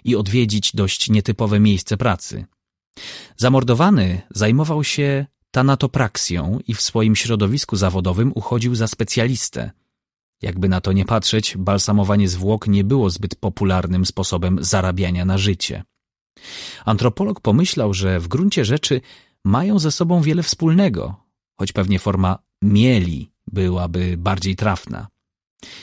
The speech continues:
Myśli towarzyszył grymas, który przypominał uśmiech. Dziwny uśmiech. Bez cienia wesołości.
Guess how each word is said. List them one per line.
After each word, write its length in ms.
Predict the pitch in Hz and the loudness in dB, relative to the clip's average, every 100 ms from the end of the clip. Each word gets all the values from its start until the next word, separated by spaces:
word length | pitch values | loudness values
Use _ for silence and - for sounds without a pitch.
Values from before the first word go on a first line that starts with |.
| - _ _ - | -20 _ _ -2
Myśli 400 | 98 123 - 87 | 0 2 0 -2
towarzyszył 580 | 95 90 92 95 101 90 | -2 0 0 0 -2 -2
grymas, 480 | 101 123 92 90 - | 2 2 2 -2 -8
który 280 | 98 92 | -4 -4
przypominał 640 | 92 - - 101 101 98 127 | -2 -4 -2 2 2 2 -2
uśmiech. 640 | 110 - - 92 - _ _ _ _ _ _ _ _ - | -4 -4 -8 -12 -18 _ _ _ _ _ _ _ _ -6
Dziwny 500 | 92 107 95 85 73 | -2 0 0 -2 -6
uśmiech. 600 | 85 - 85 85 95 _ _ _ _ _ _ _ _ _ _ _ _ _ - | -8 -8 -8 -10 -14 _ _ _ _ _ _ _ _ _ _ _ _ _ 0
Bez 360 | 127 156 - | 2 2 0
cienia 360 | - 127 139 113 | 0 2 2 2
wesołości. 800 | 113 - 120 110 - - 69 | 2 0 0 0 -4 -4 -6